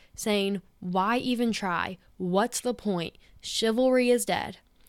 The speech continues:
Us girls are telling the guys we don't appreciate their chivalry, but then get upset when they fail to treat us with chivalry. Like, what? <laughs> What are we doing, girls? And I don't mean this in a rude way,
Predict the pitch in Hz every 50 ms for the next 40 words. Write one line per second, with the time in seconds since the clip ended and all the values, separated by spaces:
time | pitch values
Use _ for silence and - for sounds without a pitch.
0 | _ _ _ _ _ - 262 254 - - - 285 294 294 269 277 269 - - -
1 | 269 277 277 277 269 233 240 262 254 254 254 240 - - 220 240 233 208 240 247
2 | 262 - - 214 - - 254 254 - - 262 247 233 - 220 220 190 - 254 247
3 | 233 226 202 196 190 190 196 185 - - - - - - - 240 233 254 240 220
4 | 262 254 240 - - - 262 254 247 - 233 226 226 226 - - 240 233 233 220
5 | - - 247 240 233 226 240 233 226 - 262 220 240 208 175 175 - - 190 -
6 | - _ _ - 240 247 302 403 480 453 - - - 294 269 285 - - - 339
7 | - - - - - - - - _ - 415 403 427 427 403 403 392 403 403 403
8 | 403 370 302 262 277 285 294 330 339 330 339 - - - - - - - - _
9 | _ - - _ _ _ _ _ _ _ _ _ - - - _ - 277 269 247
10 | 226 220 - - _ 254 254 302 381 453 415 370 330 311 302 262 - 226 220 202
11 | 185 202 214 233 240 262 269 269 269 277 269